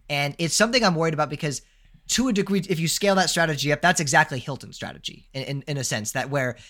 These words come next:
their strategy is, "Look, we'll make Diamond really easy to earn. So then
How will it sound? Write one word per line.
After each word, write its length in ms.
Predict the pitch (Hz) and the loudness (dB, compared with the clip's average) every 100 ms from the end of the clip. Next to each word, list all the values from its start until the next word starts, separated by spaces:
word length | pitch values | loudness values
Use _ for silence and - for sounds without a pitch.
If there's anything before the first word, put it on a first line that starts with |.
| - | 2
their 140 | 247 302 | 4 6
strategy 400 | 240 202 175 160 | 6 4 4 0
is, 100 | 147 | 0
"Look, 160 | 120 - | 0 2
we'll 80 | 185 | 4
make 180 | 262 | 6
Diamond 380 | 185 190 185 151 | 8 8 8 4
really 200 | 196 190 | 0 0
easy 320 | 190 190 156 139 | 0 0 0 -2
to 60 | |
earn. 520 | 131 175 156 107 95 - _ _ _ | -2 0 0 -4 -10 -20 _ _ _
So 160 | - | -4
then 220 | 156 180 | 4 4